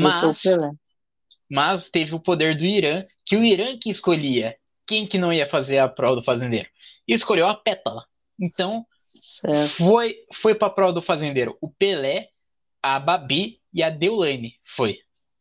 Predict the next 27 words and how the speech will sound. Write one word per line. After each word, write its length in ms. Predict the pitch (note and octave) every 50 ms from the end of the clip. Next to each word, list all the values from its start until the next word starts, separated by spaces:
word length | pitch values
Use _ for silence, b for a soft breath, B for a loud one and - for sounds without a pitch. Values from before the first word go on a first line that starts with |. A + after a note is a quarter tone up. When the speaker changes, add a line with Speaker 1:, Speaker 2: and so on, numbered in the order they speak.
| _ _ _ _ _ _ _
Speaker 1:
Certo. 880 | - - - - - - - - E3 D3+ D3 D3 D3 - _ - - _ _ _ _ B B B B B B B -
E 120 | G3 G#3 G#3+
o, 220 | A3+ A#3 A#3 -
e 160 | - G3+ G#3 A3
o, 800 | A3 A3 A3 G#3+ G#3 G#3 G#3 G3+ F#3+ F#3 F#3 F3+ E3+ D#3+ E3 b b b b b b b _ _ -
nesse 360 | - E3+ G3 G3 - - A3
caso 420 | - - G3 F#3+ G3+ G#3+ F#3 F#3
aí 200 | F3 E3 E3 F3+ F#3+
também 340 | - G3 F3 E3 F#3+ G#3+ A3
o 60 | G#3
poder, 500 | - - G#3 G3+ F3 F#3+ G3+ G#3+ A3 - _ _ _ _ _ -
dessa 640 | - D#3 C#3+ - E3 E3+ F#3 B3 B3+ - - A3+
vez 240 | G3 G3+ A3 A#3 A3
o 100 | A#3+ A3+
poder 320 | - B3 B3 G#3 A#3+ A#3
deu 180 | A3 G3+ B3+ B3+
certo, 500 | - - - A3+ G#3+ G#3+ G#3 - - E3+
né? 160 | D#3+ F3 F3 E3+
Porque 680 | E3+ F3+ E3+ - _ - F3 E3+ E3 E3 D#3+ D#3+ D#3 -
Speaker 2:
Sim. 280 | - F3 D#3 D3 C#3+ C#3+
Speaker 1:
o 140 | D#3 D#3+ D#3+
veto 380 | D#3 F3 F#3+ G#3+ G#3 G#3+ G#3+ G3+
tava 320 | - F#3+ F3 E3+ E3+ F3
na 140 | E3 E3+ E3+
mão 260 | E3+ E3+ E3+ E3+ E3+
do 160 | E3 E3 E3+
grupo 640 | E3 D#3+ E3+ F#3 A3 A#3 A3+ - D4+ D#4 F4 F#4+